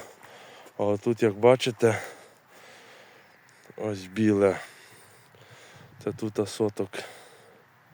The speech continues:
шість, мабуть, не хватило.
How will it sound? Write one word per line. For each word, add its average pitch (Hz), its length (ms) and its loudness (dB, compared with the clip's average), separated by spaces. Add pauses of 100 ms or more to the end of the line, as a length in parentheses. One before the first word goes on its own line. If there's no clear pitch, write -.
(840)
шість, 101 440 -8
мабуть, 98 380 -4
не 101 120 -2
хватило. 101 680 0